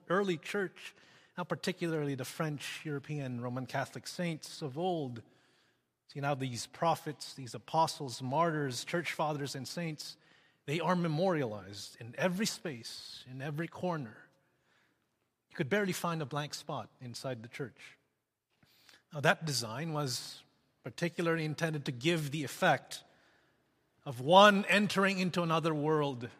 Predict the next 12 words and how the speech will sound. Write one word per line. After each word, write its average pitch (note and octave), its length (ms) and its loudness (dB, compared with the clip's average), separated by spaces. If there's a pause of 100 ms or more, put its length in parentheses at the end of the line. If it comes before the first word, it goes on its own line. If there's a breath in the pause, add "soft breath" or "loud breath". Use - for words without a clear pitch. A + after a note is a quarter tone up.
(1120)
the E3 80 -4
world F3+ 560 8
of D3 140 -6
not A#3+ 260 12
only G#3+ 380 8
the E3 120 2
Bible, E3+ 680 8 (560 soft breath)
but - 120 -6
the G3 80 6
realm G3+ 380 12
of E3+ 140 6
heaven, E3+ 420 8